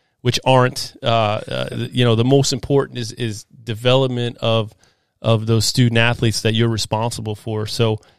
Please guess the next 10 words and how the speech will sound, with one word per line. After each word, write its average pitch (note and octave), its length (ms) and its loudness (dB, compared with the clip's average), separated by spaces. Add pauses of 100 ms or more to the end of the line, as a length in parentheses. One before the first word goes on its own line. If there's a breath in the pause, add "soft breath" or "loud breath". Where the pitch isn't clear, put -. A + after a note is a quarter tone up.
(240 soft breath)
how - 160 0
do G#3 80 2
you F#3+ 100 0
promote C#3+ 380 4
leadership C3+ 360 2
development A2+ 460 2
within A#2 300 -2
your A2 420 -6 (380)
basketball G#2+ 440 -2
program? G2+ 420 -4